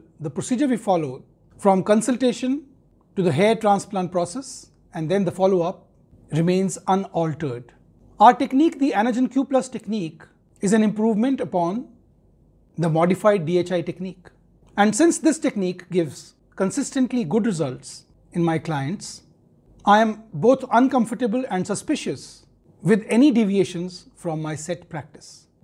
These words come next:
So the procedure that we follow in Chandigarh is the procedure we follow while doing a hair transplant in Mumbai. The first step in the whole process of hair transplantation is consultation and planning. The patient's health status is assessed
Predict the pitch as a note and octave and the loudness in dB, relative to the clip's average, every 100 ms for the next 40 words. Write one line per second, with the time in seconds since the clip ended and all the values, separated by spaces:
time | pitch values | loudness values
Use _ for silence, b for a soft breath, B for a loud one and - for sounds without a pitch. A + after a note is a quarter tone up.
0 | - - A#3+ B3+ B3 - D4+ F4 B3+ G3 | -12 0 4 4 2 4 4 4 2 0
1 | G#3 - F#3 F#3+ F#3+ E3+ F3 F3 G3+ A3 | -4 -2 -2 -2 -6 -6 -6 -4 -2 -2
2 | C3 A#2+ _ _ - - G3+ A#3+ A#3 - | -6 -12 _ _ -16 -2 0 2 0 4
3 | C#4+ D4+ C4+ G#3+ - E3 D#3 F3 - F3 | 4 4 2 0 0 0 0 -6 -6 -6
4 | D#3 C#3+ F#3+ F#3+ - A#2 F3 F3 D3+ C#3+ | -4 0 -2 -2 -8 -4 -4 -2 -8 -8
5 | - D3+ D3+ E3 D3+ C#3+ C3 A#2 - _ | -10 -10 -10 -8 -8 -8 -8 -12 -16 _
6 | _ _ _ b E3+ - D4 F4+ - - | _ _ _ b 0 4 4 4 2 0
7 | G3+ - - _ _ _ _ _ - F#3 | 0 0 -20 _ _ _ _ _ -2 0
8 | F3 A#3 C4+ B3+ G#3+ A#3+ G#3 - G3+ G3 | 4 4 4 2 2 0 -10 -4 -4 -2
9 | F3+ - E3 C#3+ D3 B2+ D#3+ A3 _ _ | -6 -6 -8 -10 -12 -14 -18 -20 _ _
10 | _ - F#3+ - A3 A3 B3 A#3+ A#3+ C4 | _ 0 0 2 2 2 2 0 0 -2
11 | C4 A3+ F3 E3 D#3 C3 - _ _ _ | -4 -4 -4 -4 -6 -8 -12 _ _ _
12 | _ _ _ _ - F3+ C4 B3 D#4 C#4 | _ _ _ _ -2 2 4 4 2 0
13 | - - A3 C#4+ - - B3 E3 G3+ - | -4 -4 2 2 2 -2 -2 0 -6 -6
14 | F3 D3+ D#3 G3 G#3 - - | -10 -8 -6 -6 -8 -10 -20